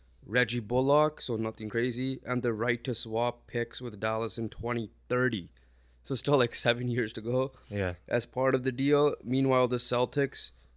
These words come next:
Speaker 1: and Mavericks will each acquire two second-round selections, according to Woj from E S P N. So that was the first bit of news here. And, you know, Dallas is addressing that defense. You know, I love what they have done so far.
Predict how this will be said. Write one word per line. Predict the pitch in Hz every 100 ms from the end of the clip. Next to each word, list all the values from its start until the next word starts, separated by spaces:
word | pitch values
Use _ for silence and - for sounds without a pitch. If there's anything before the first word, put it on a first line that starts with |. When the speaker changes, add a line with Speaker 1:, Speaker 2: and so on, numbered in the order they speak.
| _ -
Speaker 1:
and | - 131 139
Mavericks | 135 127 123 127 -
will | 123 113
each | 127 131 135
acquire | - 120 120 120 117
two | - 120 120
second-round | - 110 113 104 107 101
selections, | 104 104 - 107
according | 101 - 107 104 101
to | 104
Woj | 98 107 101 -
from | - 107 95
E | 92
S | 95
P | - 101
N. | 92 87 -
So | - 123 110 - - - - - -
that | 127
was | 131 131
the | 123
first | - 135 131 -
bit | 135
of | 139
news | 139 139 123
here. | 127 143 143 143 - - _ -
And, | - 120 120 117 110 - _ _ - 113
you |
know, | 120 120
Dallas | 120 120 120 120
is | 120
addressing | 113 107 117 120 120
that | 107 98
defense. | 120 123 156 175 - - 185 -
You | 107
know, | 104 110 110 -
I | -
love | 110 117 113
what | 117
they | 123
have | 120
done | 101 117 113
so | 123
far. | 117 123 123 127